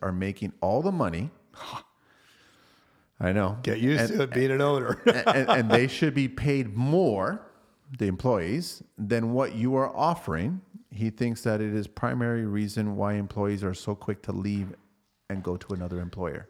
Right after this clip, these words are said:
Speaker 2: Okay, so it depends what you're offering, number one.
Speaker 1: To begin with, but it's
Speaker 2: Yeah.
Speaker 1: true that a lot of employees think that you, as the business owner, you're making all the cake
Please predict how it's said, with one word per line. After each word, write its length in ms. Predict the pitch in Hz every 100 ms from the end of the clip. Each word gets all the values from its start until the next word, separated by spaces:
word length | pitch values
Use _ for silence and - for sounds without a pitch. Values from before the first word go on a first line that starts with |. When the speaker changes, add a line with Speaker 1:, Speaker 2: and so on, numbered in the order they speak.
| _
Speaker 2:
Okay, 260 | - - -
so 260 | - 95 95
it 80 |
depends 360 | 101 110 110 98
what 120 | 95
you're 180 | 85 85
offering, 440 | 76 - - 80
number 240 | 85 69 69
one. 520 | 67 76 71 76 87 -
Speaker 1:
To 100 | 135
begin 360 | 135 131 92
with, 220 | 85 113
but 140 | - 147
it's 160 | 127 -
Speaker 2:
Yeah. 40 |
Speaker 1:
true 140 | 185 131
that 160 | 113 98
a 60 |
lot 200 | 120 143
of 80 | 156
employees 460 | 160 - 131 117 -
think 200 | 120 113
that 100 | 104
you, 240 | 98 117
as 140 | 143 -
the 80 |
business 380 | 120 117 101 95
owner, 400 | 95 87 82 92
you're 200 | 98 92
making 340 | 95 98 - 90
all 120 | 87
the 100 | 87
cake 380 | - 90 -